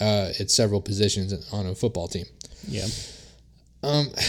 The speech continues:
Speaker 1: <sighs> another thing about sports video games now, and I was thinking about this the other day,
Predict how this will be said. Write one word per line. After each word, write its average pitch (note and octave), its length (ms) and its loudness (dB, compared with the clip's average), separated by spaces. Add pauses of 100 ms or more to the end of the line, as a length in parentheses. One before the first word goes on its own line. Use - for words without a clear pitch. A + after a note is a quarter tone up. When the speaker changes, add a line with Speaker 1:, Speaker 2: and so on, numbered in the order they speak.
Speaker 1:
<sighs> - 300 -2
another F#3 220 4
thing B3+ 140 2
about F3+ 220 4
sports C3 360 6
video A2+ 280 6
games G#2 280 2
now, G#2 240 2
and G#2 80 0
I G2+ 120 -4
was G#2+ 140 2
thinking A#2 160 2
about G2+ 120 0
this G2+ 180 4
the G#2+ 80 2
other G2 140 0
day, G#2 360 2